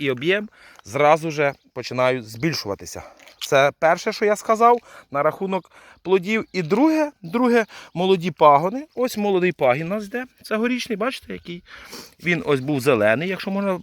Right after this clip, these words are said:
під листям його ще трошки видно. Ось, бачите, ну він весь червоніє.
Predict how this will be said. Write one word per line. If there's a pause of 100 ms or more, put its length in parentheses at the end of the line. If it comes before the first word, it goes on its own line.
(160)
під
листям
його
ще
трошки
видно.
Ось,
бачите, (320)
ну
він
весь
червоніє.